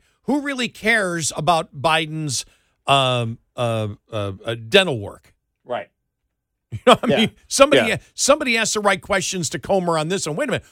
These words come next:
Speaker 1: Whatever happened to that story? Is the story that the, because that shows that the F B I, d-, now, if the F B I didn't investigate it, if the F B I has not been investigating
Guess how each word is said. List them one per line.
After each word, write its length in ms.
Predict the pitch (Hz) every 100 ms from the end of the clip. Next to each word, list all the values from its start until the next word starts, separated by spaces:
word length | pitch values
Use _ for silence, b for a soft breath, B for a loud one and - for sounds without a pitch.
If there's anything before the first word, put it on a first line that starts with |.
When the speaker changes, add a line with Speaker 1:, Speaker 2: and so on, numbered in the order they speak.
| b
Speaker 1:
Whatever 240 | - - 392
happened 240 | 311 269
to 40 |
that 200 | 262 240
story? 560 | - - 262 226 117 90 _ _ _ -
Is 200 | 196 190
the 100 | 202
story 360 | - 240 247
that 100 | 214
the, 120 | - 220
because 420 | 226 202 214 - b b
that 180 | 151 233
shows 380 | - 254 277 240
that 140 | 202
the 120 | 190 214
F 140 | -
B 140 | 196
I, 420 | 202 240 214 190 185 b b
d-, 180 | - 180 -
now, 280 | 185 180 -
if 140 | -
the 140 | 190 214
F 100 | -
B 100 | 180
I 180 | 165
didn't 520 | 147 107 156 220 208 -
investigate 960 | - 180 143 160 131 - 127 127 107
it, 220 | 107 120 _ _ _ _ _ _ _ _ _ _ _ _ _ _ _ _ -
if 140 | 160
the 100 | 180
F 80 | 214
B 80 | 202
I 120 | 175
has 220 | 156 135
not 300 | 160 208 262
been 140 | 196
investigating 960 | 175 156 175 185 - 151 160 151 147 139